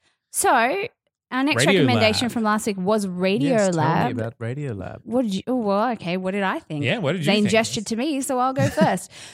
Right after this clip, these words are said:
Speaker 1: So, um, I really enjoyed this. I had the, um, Post No Evil, um, one about Facebook moderators. Um,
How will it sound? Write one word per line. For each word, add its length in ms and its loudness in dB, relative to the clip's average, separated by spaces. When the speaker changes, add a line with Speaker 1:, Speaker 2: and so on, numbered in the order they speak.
Speaker 1:
So, 460 4
um, 300 2
I 240 2
really 300 2
enjoyed 360 0
this. 240 -2
I 200 0
had 400 -2
the, 480 0
um, 580 0
Post 300 -2
No 140 0
Evil, 600 -2
um, 580 -2
one 300 0
about 300 0
Facebook 580 -6
moderators. 1000 -2
Um, 540 2